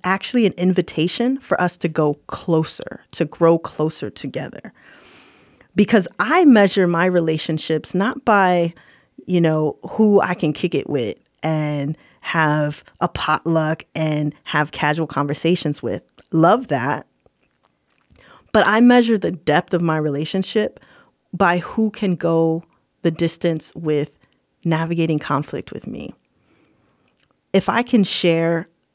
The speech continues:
a meal with you, great. If I can share that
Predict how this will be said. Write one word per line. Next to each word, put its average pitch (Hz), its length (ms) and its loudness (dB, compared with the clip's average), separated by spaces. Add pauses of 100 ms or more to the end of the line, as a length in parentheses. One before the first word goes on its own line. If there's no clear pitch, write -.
(240)
a 165 80 0
meal 175 300 4
with 226 240 2
you, 269 260 -2 (600)
great. 156 460 -2 (640)
If 180 160 2
I 202 100 2
can 220 180 2
share 180 380 4
that 165 300 0